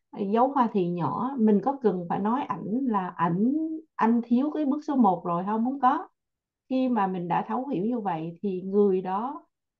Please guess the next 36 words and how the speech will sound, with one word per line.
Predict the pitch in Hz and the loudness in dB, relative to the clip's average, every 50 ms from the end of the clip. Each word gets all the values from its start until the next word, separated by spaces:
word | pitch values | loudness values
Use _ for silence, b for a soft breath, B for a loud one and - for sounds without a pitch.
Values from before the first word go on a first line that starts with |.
| _ | _
họ | - 202 175 170 165 - - | 0 2 4 4 4 2 2
có | - 262 | -2 -2
bác | 214 196 220 254 285 294 - _ _ | 2 4 4 4 2 0 -6 _ _
ngang | - 220 226 240 233 226 226 220 | -6 -4 -2 -2 -2 -2 -4 -4
cái | 247 247 | -4 -2
lời | 226 190 180 165 165 | -2 -2 -2 -4 -4
mình | 165 165 156 165 165 | -4 -4 -6 -6 -6
thì | 190 185 | -6 -6
mình | 175 175 160 - - 170 | -6 -6 -6 -4 -2 0
biết | 226 302 302 - - _ - | 0 0 0 -2 -8 _ -6
rằng | 175 175 170 | -4 -2 -2
là | 165 165 165 160 156 - | 0 0 -2 -2 -2 -2
cái | 226 254 | 0 2
người | 240 185 175 175 | 2 2 2 0
này | 170 160 165 | -2 -2 -4
không | 165 - 226 220 226 | -2 0 2 2 4
hợp | 220 - - - | 2 2 0 0
tâm | 226 220 | 0 2
lý | 202 214 254 302 - - _ _ _ _ _ _ _ _ - | 2 2 0 -2 -4 -10 _ _ _ _ _ _ _ _ -6
và | 185 190 185 | -2 -2 0
anh | - 196 208 | 0 0 0
đã | 208 233 233 | 0 -2 -2
thiếu | - 240 254 254 | -2 -2 -2 -2
số | 294 285 | -2 2
một | 269 240 202 180 - 196 | 4 4 4 4 4 6
rồi. | 190 196 190 156 139 - _ _ _ _ _ _ _ _ _ _ _ _ _ _ _ _ _ _ _ _ _ _ _ _ _ _ _ _ _ _ _ _ _ _ _ _ _ _ _ _ _ | 6 6 6 4 0 -10 _ _ _ _ _ _ _ _ _ _ _ _ _ _ _ _ _ _ _ _ _ _ _ _ _ _ _ _ _ _ _ _ _ _ _ _ _ _ _ _ _
Nhưng | - 247 254 | 2 4 6
mà | 254 240 - | 6 4 2
cái | 269 277 - | 0 -2 0
tâm | 269 262 254 | 2 2 2
của | 208 226 | 2 2
mình | 247 247 220 208 | 2 2 0 0
nói, | 202 208 240 262 - | -2 -2 -4 -4 -4
"Ui, | 190 202 208 190 180 | -4 -4 -4 -2 -4
mình, | 180 175 165 160 165 160 156 156 156 | -4 -6 -6 -6 -6 -6 -6 -8 -8
ờ, | 160 | -8